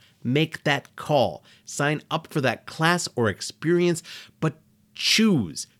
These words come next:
to do something that's not the rote, routine, or otherwise regular part of your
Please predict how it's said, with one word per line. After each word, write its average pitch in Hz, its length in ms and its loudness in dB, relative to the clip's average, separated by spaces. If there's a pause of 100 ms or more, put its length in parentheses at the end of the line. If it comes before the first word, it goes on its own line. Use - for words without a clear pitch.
(100)
to 139 100 0
do 131 240 0
something 147 500 0
that's 120 220 -2
not 131 240 -2
the 110 80 -6
rote, 117 440 2 (260)
routine, 165 680 0
or 120 240 -2
otherwise 135 560 2 (160)
regular 131 600 2
part 123 440 0 (120)
of 104 100 -6
your 87 140 -6